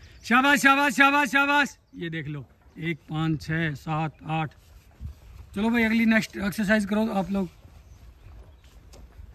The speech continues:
शाबाश, शाबाश, शाबाश, शाबाश। एक, चौदह, पन्द्रह, सोलह, सत्रह, अठारह, उन्नीस, बीस।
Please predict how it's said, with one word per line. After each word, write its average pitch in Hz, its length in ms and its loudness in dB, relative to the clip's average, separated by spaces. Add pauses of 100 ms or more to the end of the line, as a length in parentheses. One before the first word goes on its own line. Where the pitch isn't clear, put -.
(800)
शाबाश, 269 360 4
शाबाश, 294 340 6
शाबाश, 294 360 4
शाबाश। 302 560 2 (140)
एक, 202 180 -6
चौदह, 220 400 -4 (220)
पन्द्रह, 269 480 4 (300)
सोलह, 277 460 4 (320)
सत्रह, 262 560 2 (320)
अठारह, 269 580 4 (440)
उन्नीस, 277 580 -2 (380)
बीस। 285 560 0